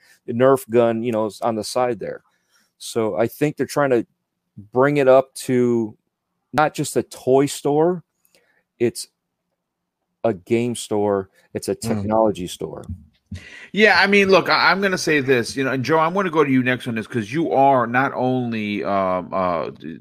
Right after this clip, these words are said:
Speaker 3: d-, you know, you have your, your, your, your, I want you to put on your, um, your hat for, you know, being marketing. Put on your marketing, ma-, marketing hat. Uh,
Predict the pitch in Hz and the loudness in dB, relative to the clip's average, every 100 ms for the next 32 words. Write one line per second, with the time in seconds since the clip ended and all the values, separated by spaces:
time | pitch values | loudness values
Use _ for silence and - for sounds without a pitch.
0 | _ - - - 98 104 104 131 127 117 | _ -20 -20 -18 -10 -6 -2 0 0 0
1 | 107 104 110 107 98 90 95 95 90 - | 0 -2 -2 -2 -2 -2 -2 -2 -2 -6
2 | _ - 123 156 147 131 143 123 113 107 | _ -4 0 0 0 2 4 4 4 4
3 | 98 87 90 90 80 65 98 92 110 113 | 2 0 0 0 0 -4 -2 0 0 -2
4 | 110 - 107 98 90 87 - _ _ 113 | -2 -4 -2 2 2 -2 -8 _ _ -4
5 | 107 92 120 107 101 107 101 - - - | -4 0 0 0 2 2 2 -4 -14 -6
6 | 127 135 120 113 113 - 95 95 107 107 | -2 0 2 4 4 2 -10 -4 -4 0
7 | 107 107 98 90 87 80 73 - 95 | 2 2 -2 -10 -6 -4 -4 -4 -4